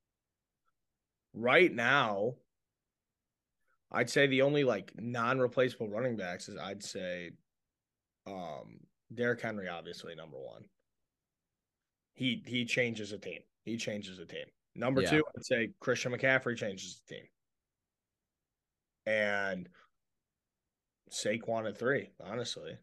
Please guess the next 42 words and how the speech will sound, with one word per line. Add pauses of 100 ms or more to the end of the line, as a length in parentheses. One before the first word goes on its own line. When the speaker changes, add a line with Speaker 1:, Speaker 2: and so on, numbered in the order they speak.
(380)
Speaker 1:
Like,
Speaker 2:
Yeah. (220)
Speaker 1:
besides
that,
I'd
say
anybody
else,
like,
yes,
there
are
better
running
backs.
Yes,
there
are
worse
running
backs,
but
it's
free
game. (1160)
Speaker 2:
Yeah. (580)
Speaker 1:
Like, (460)
it
just
depends
on
the
team
and
what
you
need.
But,
like, (380)
most
of
those